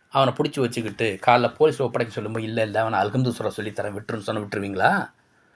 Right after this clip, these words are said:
இல்ல, ஆயத்துல் குர்சி சொன்னா விட்டுருவீங்களா? விட்டா அவங்கள என்ன செய்வாங்க? ஒன்றை பிடிச்சி ஜெயிலில் போட்டுருவாங்க. இந்த ஏ டி எம் மிஷினில் பணம் உள்ளே இருக்குது, வாட்ச்மேன் வெளியே போட்டிருப்பாங்க. வாட்ச்மேன் இருக்கும் பொழுது திருட உள்ளே போகிறான், திருடி வெளியே வரும் பொழுது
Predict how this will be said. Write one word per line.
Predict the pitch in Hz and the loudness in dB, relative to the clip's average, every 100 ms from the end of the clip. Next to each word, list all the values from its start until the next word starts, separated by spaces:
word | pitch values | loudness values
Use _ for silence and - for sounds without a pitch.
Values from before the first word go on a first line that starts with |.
| _ 165 | _ 4
இல்ல, | 147 139 | 6 6
ஆயத்துல் | 180 180 | 4 4
குர்சி | |
சொன்னா | 139 135 131 | -2 0 0
விட்டுருவீங்களா? | 113 131 123 110 143 185 - - 135 | 2 2 2 6 6 6 2 -4 -4
விட்டா | 127 165 | 4 6
அவங்கள | 147 | 6
என்ன | 143 | 4
செய்வாங்க? | 139 143 139 135 123 104 - _ _ _ _ _ _ _ - | 2 2 2 4 2 0 -6 _ _ _ _ _ _ _ -2
ஒன்றை | 117 185 214 | 4 8 10
பிடிச்சி | 190 | 10
ஜெயிலில் | 160 143 123 | 10 10 8
போட்டுருவாங்க. | 101 85 82 85 - - - - - _ _ _ _ _ _ _ _ _ _ _ - | 4 0 -8 -12 -18 -20 -20 -20 -20 _ _ _ _ _ _ _ _ _ _ _ -12
இந்த | 98 117 | 2 4
ஏ | |
டி | 165 175 | 4 4
எம் | 156 | 2
மிஷினில் | 131 156 127 110 123 165 131 - - - - | 2 2 4 6 8 8 4 -2 -18 -8 4
பணம் | 131 160 | 6 6
உள்ளே | 139 127 | 6 4
இருக்குது, | 120 135 120 - _ _ - - - _ - | 4 -2 -8 -12 _ _ -20 -20 -20 _ 6
வாட்ச்மேன் | 143 175 170 151 | 6 6 4 4
வெளியே | 135 151 | 6 4
போட்டிருப்பாங்க. | 135 123 - 110 101 - - - _ _ _ _ - | 4 2 2 2 2 -6 -14 -20 _ _ _ _ 4
வாட்ச்மேன் | 135 185 - 175 156 135 127 | 6 6 2 0 0 0 2
இருக்கும் | 123 170 165 143 | 4 4 2 2
பொழுது | 135 - 160 | 2 6 8
திருட | 160 | 8
உள்ளே | 135 127 | 8 6
போகிறான், | 117 117 156 147 | 6 6 6 4
திருடி | 160 147 143 | 2 2 2
வெளியே | 123 135 | 4 4
வரும் | 127 120 113 | 2 0 -2
பொழுது | 107 110 156 135 104 | -2 2 4 4 2